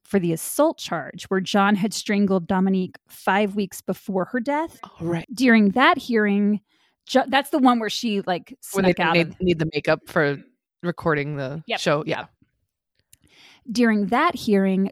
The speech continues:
Speaker 1: John's defense attorney, Mike Adelson, kept addressing Dominic Dunn as Mister Sweeney, <gasps> as though he was the father of the murderer as opposed to the father of the victim.
Speaker 2: What?
Speaker 1: And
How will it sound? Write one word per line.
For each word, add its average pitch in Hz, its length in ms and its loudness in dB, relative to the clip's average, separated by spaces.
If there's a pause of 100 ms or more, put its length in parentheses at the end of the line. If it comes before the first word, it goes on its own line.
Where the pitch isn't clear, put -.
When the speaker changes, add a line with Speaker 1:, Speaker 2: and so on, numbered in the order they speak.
Speaker 1:
John's 202 380 2
defense 415 480 -4
attorney, 190 420 -2
Mike 170 360 -2
Adelson, 226 640 -2 (160)
kept - 320 -6
addressing 247 760 0 (220)
Dominic 214 560 0 (100)
Dunn 175 460 -2 (480)
as 220 160 0
Mister 202 400 0
Sweeney, 190 600 -8 (380)
<gasps> - 840 -20
as 226 180 4
though 233 160 8
he 254 200 2
was 233 160 2
the 220 100 0
father 214 400 2
of 190 160 -4
the 196 80 -2
murderer 180 580 0
as 180 160 -4
opposed 185 380 -4
to - 40 -14
the 180 120 -4
father 160 400 -4
of 156 100 -8
the 156 80 -2
victim. - 480 -12 (320)
Speaker 2:
What? 370 480 -14 (720)
Speaker 1:
And 226 140 0